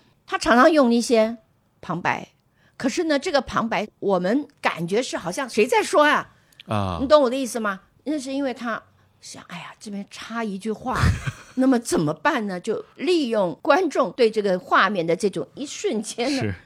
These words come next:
Speaker 1: 可是那个时候呢是可以的，
Speaker 2: 嗯。
Speaker 1: 现在不行了。
Speaker 2: 嗯。
Speaker 1: 现在可以一帧一帧看呐，
Speaker 2: 嗯。
Speaker 1: 对吧？可以电脑重复去找啊。
Speaker 2: 嗯，我记得他那时候雍正年间宦官当道，什么，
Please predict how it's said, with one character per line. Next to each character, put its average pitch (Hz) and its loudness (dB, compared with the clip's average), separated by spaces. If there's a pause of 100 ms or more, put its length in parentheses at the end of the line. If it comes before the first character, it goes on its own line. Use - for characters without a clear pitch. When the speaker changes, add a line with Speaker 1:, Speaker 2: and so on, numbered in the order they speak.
(120)
Speaker 1:
可 311 -2
是 302 -6
那 508 2
个 269 0
时 180 -4
候 262 0
呢 170 -4
是 180 -10
可 147 -8
以 - -10
的， - -12 (120)
Speaker 2:
嗯。 107 -6
Speaker 1:
现 226 -4
在 302 -6
不 123 -14
行 104 -14
了。 76 -16
Speaker 2:
嗯。 - -20
Speaker 1:
现 427 -4
在 427 2
可 403 -6
以 233 -6
一 254 -8
帧 330 -4
一 330 -6
帧 330 -6
看 403 -2
呐， - -10 (280)
Speaker 2:
嗯。 82 -10 (140)
Speaker 1:
对 233 -4
吧？ 185 -6
可 - -6
以 370 -4
电 302 -6
脑 165 -6
重 196 -14
复 285 -14
去 208 -16
找 - -12
啊。 156 -14
Speaker 2:
嗯， 87 -6 (300)
我 113 2
记 107 0
得 90 -2
他 107 -4 (140)
那 107 -2
时 101 -2
候 98 0 (360)
雍 240 2
正 165 4
年 73 -6
间 80 -2 (160)
宦 160 -2
官 117 4
当 117 -2
道， 101 0
什 - -2
么， 131 2